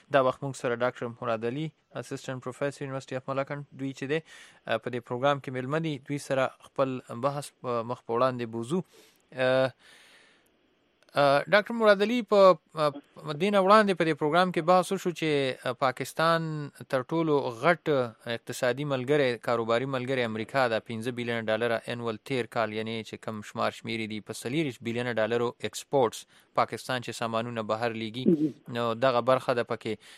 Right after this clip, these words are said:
Speaker 1: دوی امریکا ته رالیږي ډېر غټ. آ، دغه خو د کاروبار اړخ دی. د سرمایه‌کارۍ په هکله درې قسمه موږ کتلي دي. یو سایډ په لار باندې د صحت، آ، هیلت، آ، یعنی او ایجوکیشن، مختلف، آ، کر کروندې،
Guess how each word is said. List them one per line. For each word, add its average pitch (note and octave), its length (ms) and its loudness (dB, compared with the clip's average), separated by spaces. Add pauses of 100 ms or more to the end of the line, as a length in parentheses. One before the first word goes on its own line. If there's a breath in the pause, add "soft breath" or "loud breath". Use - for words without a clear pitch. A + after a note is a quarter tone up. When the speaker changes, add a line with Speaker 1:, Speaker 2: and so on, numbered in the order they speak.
(120 loud breath)
Speaker 1:
دوی A#2+ 160 -2
امریکا A#2 360 0
ته B2 140 -2
رالیږي A2+ 360 0
ډېر A2+ 220 -2
غټ. A2 80 -4 (560 loud breath)
آ، C3+ 400 4 (260)
دغه G3+ 400 4
خو F3+ 300 4
د D3+ 100 0
کاروبار C#3+ 560 6
اړخ A#2+ 440 0
دی. A2 160 -4 (160)
د B2 80 -6
سرمایه‌کارۍ C#3 640 0
په F3 220 0
هکله E3 320 4 (240)
درې F3+ 220 4
قسمه D3+ 300 0
موږ C#3+ 240 0
کتلي C#3 360 -2
دي. C3+ 80 -2
یو B2+ 100 -2
سایډ C3 260 0
په C3 120 0
لار B2+ 200 4
باندې B2 360 0
د A2+ 180 -2
صحت، A#2 520 -4
آ، A#2 160 2
هیلت، A#2+ 500 -6
آ، A#2 360 -6
یعنی A2 360 -6
او A2 380 -4
ایجوکیشن، A2+ 600 -6
مختلف، A2+ 640 -6
آ، A2+ 160 -2
کر A#2 160 -2
کروندې، A2 540 -4